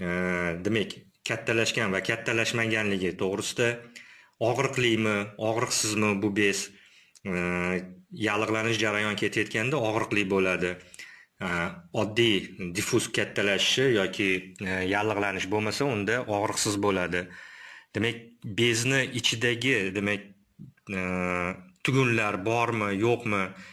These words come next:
ularni aniqlasa bo'ladi. Tugunli bo'qoqmi yoki aralash bo'qoqmi yoki diffuz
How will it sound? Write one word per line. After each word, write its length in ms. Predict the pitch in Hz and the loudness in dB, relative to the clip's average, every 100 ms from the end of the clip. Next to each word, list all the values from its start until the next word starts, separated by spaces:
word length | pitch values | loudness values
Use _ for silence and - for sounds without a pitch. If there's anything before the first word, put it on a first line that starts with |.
| - - | -20 -4
ularni 320 | 117 120 117 107 | 0 0 0 -2
aniqlasa 500 | 104 - 98 - 95 | -2 -2 -2 0 0
bo'ladi. 400 | 95 90 87 85 | 0 0 0 -2
Tugunli 380 | 110 117 104 98 | -2 0 0 0
bo'qoqmi 540 | 110 123 123 131 123 | 0 0 -2 0 0
yoki 300 | 101 85 98 | 0 -2 -2
aralash 400 | 95 95 107 120 | 0 0 0 0
bo'qoqmi 540 | 120 113 117 110 110 104 | -2 0 0 0 -2 0
yoki 320 | 95 92 - | 0 0 -4
diffuz 340 | 95 - 117 | -4 -2 -2